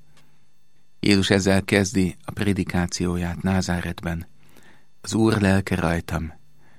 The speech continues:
ő kent föl engem. Elküldött, hogy örömhírt vigyek a szegényeknek, szabadulást a foglyoknak, vigasztalást a szomorkodóknak.”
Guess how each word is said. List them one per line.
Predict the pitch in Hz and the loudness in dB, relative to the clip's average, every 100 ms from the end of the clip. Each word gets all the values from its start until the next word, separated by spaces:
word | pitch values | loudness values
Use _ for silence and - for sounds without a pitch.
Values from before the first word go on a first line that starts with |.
| - | -10
ő | - 101 | 2 4
kent | 95 92 92 92 | 6 4 4 2
föl | - 87 | 0 0
engem. | 90 92 85 85 82 - - - - - - - | 0 0 0 -4 -6 -14 -20 -20 -20 -20 -18 -2
Elküldött, | 107 101 - 98 98 95 | 2 2 2 2 2 0
hogy | 95 - | -2 -2
örömhírt | 107 101 98 98 92 92 | 0 2 2 4 2 0
vigyek | - 92 90 - | -2 0 0 -2
a | |
szegényeknek, | - - 85 85 85 87 87 87 - - - - - - - | 0 0 0 0 -2 -4 -8 -8 -12 -20 -20 -20 -20 -20 -8
szabadulást | - 95 90 87 90 87 87 - | 0 2 2 0 0 0 -2 -4
a | - | -10
foglyoknak, | - 87 87 82 - 82 - - - - - - | -4 -2 -2 -4 -6 -8 -10 -18 -20 -20 -18 -2
vigasztalást | 101 101 92 - 92 87 87 - - | 2 4 4 2 0 2 0 -2 -6
a | |
szomorkodóknak.” | - 92 87 85 - 80 82 - 80 - | -4 0 0 0 -4 -4 -4 -4 -6 -6